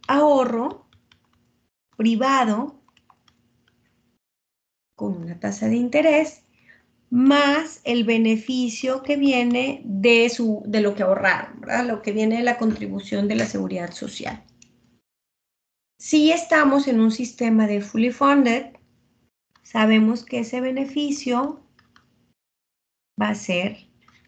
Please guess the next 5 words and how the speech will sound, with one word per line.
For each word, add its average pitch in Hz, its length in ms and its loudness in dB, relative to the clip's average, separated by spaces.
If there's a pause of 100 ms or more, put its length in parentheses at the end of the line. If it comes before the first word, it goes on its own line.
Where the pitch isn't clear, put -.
(1300)
el 202 180 0
rendimiento 262 1120 2 (2250)
de 214 100 -2
la 190 160 -2
contribución. - 760 -12